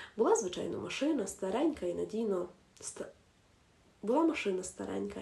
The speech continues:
і надійно працюючий трактор. Не бідували, одним словом. Дочка цього року пішла у випускний клас, їй йшов сімнадцятий рік, син був на два роки молодший.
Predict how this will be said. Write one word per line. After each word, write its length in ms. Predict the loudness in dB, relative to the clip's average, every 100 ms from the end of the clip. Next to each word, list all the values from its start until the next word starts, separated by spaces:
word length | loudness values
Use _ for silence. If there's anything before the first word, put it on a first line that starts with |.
| -8
і 80 | -8
надійно 480 | -6 -2 0 0
працюючий 580 | -2 -8 -8 -6 -4 -6
трактор. 460 | -10 -12 -14 -20 -20 -20 -20 -18 -18 -20 -20 _ _ -2
Не 160 | 0
бідували, 480 | 2 0 -2 -4 -8
одним 240 | -10 -10
словом. 380 | -10 -10 -14 -16 -20 _ -16 -12 -12 -12 2
Дочка 320 | 2 4 2
цього 240 | 2 2 4
року 220 | 2 0
пішла 260 | -4 0
у 100 | 2
випускний 600 | 2 0 0 -4 -2 -2 -2
клас, 500 | -2 -2 -2 -4 -2
їй 120 | -2
йшов 340 | -2 -4 -2
сімнадцятий 760 | -2 -2 -2 -4 -8 -4 0 2
рік, 260 | 2 0 -2
син 280 | 0 0
був 160 | 0 -2
на 100 | -2
два 220 | 0 -2
роки 240 | -4 -8 -6
молодший. 640 | -2 0 0 0 -2